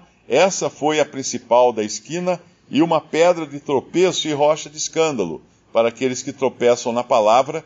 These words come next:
sendo desobedientes para o que também foram destinados. Então Pedro não deixa a dúvida de quem é a pedra. Era só per-, per-, o Papa perguntar pra Pedro e ele ficaria sabendo de que pedra, ah, Pedro estava fal-, o Senhor estava falando aqui em Mateus.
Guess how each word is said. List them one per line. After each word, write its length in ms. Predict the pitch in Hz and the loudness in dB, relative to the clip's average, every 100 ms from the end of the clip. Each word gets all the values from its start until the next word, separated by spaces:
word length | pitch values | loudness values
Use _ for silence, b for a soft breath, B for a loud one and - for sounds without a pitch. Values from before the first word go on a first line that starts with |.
| _ _ | _ _
sendo 460 | - - 160 175 170 | -10 -4 -2 -2 -4
desobedientes 920 | 147 139 120 117 95 135 147 139 127 | -6 -4 -2 -2 -2 -2 -2 -8 -10
para 220 | - 127 | -2 -2
o 20 | |
que 140 | 123 123 | -2 -12
também 500 | - 123 98 113 123 | -4 -4 0 -2 -4
foram 340 | - 104 104 | -2 -2 -2
destinados. 680 | 95 - 98 80 64 - - b b - | -6 -8 -10 -8 -8 -10 -20 b b -16
Então 260 | 151 208 208 | -4 -2 -2
Pedro 380 | 185 196 185 | 2 2 2
não 160 | 196 202 | -6 -2
deixa 300 | 160 170 185 | -2 0 -2
a 20 | |
dúvida 400 | 147 127 131 139 | -4 -6 -6 -6
de 80 | 143 | -8
quem 160 | 127 123 | -4 0
é 60 | |
a 80 | 135 | 0
pedra. 440 | - 139 98 71 _ _ _ _ 85 | 2 2 2 -4 _ _ _ _ -6
Era 180 | 92 | -4
só 300 | 101 - 127 | -4 0 2
per-, 400 | 135 147 147 135 120 | 0 -2 -2 -2 -2
per-, 140 | 131 | -2
o 100 | 120 | -2
Papa 380 | 113 120 120 131 | -2 2 2 0
perguntar 460 | - 127 147 135 123 | -6 -8 -6 -2 0
pra 140 | 147 | 0
Pedro 400 | 147 123 131 147 | -4 -2 -2 -2
e 60 | 151 | -8
ele 100 | 151 | -10
ficaria 320 | - 151 147 | -6 -4 -2
sabendo 520 | 147 139 104 127 135 _ _ _ _ - | -2 -4 -2 -4 -4 _ _ _ _ -18
de 80 | |
que 160 | 117 135 | -10 -10
pedra, 640 | - 127 127 131 151 156 _ _ _ _ - | -2 2 2 2 -4 -6 _ _ _ _ -2
ah, 420 | 110 110 107 104 107 | 4 6 6 4 0
Pedro 320 | - 135 139 143 | -2 0 0 -4
estava 340 | - 131 131 | 2 2 2
fal-, 260 | 147 127 110 | -2 -2 -2
o 40 | |
Senhor 260 | - 131 151 | -2 0 0
estava 300 | 151 139 123 | 0 0 0
falando 440 | 127 107 113 123 | 0 0 -2 -4
aqui 200 | 123 127 | -6 -6
em 40 | |
Mateus. 560 | 131 131 131 98 80 - | -4 -4 -2 -4 -4 -12